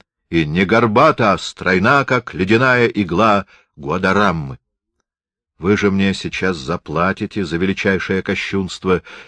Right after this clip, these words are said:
ибо вы опорочили божественную красоту моей повелительницы».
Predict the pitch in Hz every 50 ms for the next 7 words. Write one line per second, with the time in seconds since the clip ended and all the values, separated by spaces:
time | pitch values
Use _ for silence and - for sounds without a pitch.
0 | - _ - 90 92 87 107 104 98 104 113 117 117 113 113 - - 101 92 95
1 | 113 117 - - - 110 107 98 107 104 - 90 107 131 - - - 117 123 123
2 | 117 117 117 117 113 - - - 104 107 - - 107 104 - 110 123 131 120 120
3 | 113 98 117 131 127 - - 107 107 110 110 110 135 143 - 131 120 113 104 98
4 | - - - 85 73